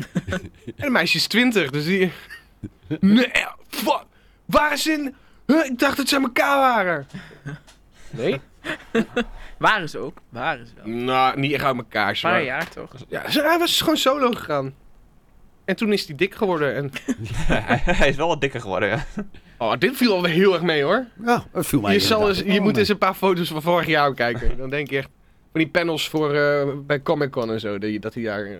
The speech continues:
Speaker 3: Hij zag er nu toch gewoon normaal uit.
Speaker 1: Ik denk dat van
Speaker 2: Iets,
Speaker 1: zo'n
Speaker 2: iets
Speaker 1: tours-,
Speaker 2: zwaarder nog.
Speaker 1: ik denk dat van zo'n tourschema dat het ook wel, eh,
Speaker 4: Het is als
Speaker 1: tamelijk goed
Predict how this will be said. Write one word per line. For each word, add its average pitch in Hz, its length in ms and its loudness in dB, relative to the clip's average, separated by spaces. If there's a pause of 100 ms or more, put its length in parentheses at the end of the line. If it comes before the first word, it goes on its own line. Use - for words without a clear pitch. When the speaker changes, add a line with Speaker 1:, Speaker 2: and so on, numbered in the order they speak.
Speaker 3:
Hij 143 160 -2
zag 165 160 -4
er 165 60 -10
nu 175 120 -6
toch 165 120 -10
gewoon 151 200 -12 (200)
normaal 139 460 -14
uit. 139 100 -20 (640)
Speaker 1:
Ik 123 160 -2
denk 170 140 2
dat 165 120 0
van 160 140 -2
Speaker 2:
Iets, 147 100 -2
Speaker 1:
zo'n 147 120 2
Speaker 2:
iets 110 100 -2
Speaker 1:
tours-, 185 220 2
Speaker 2:
zwaarder 98 280 -4
nog. 98 100 -20
Speaker 1:
ik 120 140 -6
denk 160 140 2
dat 143 120 2
van 135 120 -2
zo'n 127 160 0
tourschema 135 600 2
dat 117 200 0
het 107 100 -6
ook 113 120 -2
wel, 110 260 0
eh, 104 200 0
Speaker 4:
Het 104 160 -4
is 127 80 -2
als 113 140 -2
Speaker 1:
tamelijk 143 280 4
goed 139 80 0